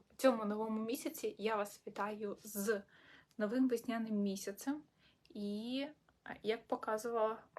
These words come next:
вчора погода, що вона починає себе, а, проявляти інакше, вже по-весняному. Отже,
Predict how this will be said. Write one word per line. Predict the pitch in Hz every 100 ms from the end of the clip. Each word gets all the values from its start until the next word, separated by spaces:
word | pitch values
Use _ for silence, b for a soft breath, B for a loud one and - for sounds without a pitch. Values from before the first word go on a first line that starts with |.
| - _ _ _ _ _ _ _ _ -
вчора | - - - 214 226
погода, | - 254 240 196 190 247
що | 254 - 240
вона | 220 226 185
починає | 202 254 277 226 - 202
себе, | 233 262 233 254 254 B B B -
а, | - 214 208 220 - - -
проявляти | 240 240 254 226 202 233
інакше, | - 208 170 - - - - 226
вже | 202 226
по-весняному. | 233 202 196 - - - - 185 - -
Отже, | 208 208 202 214 214 214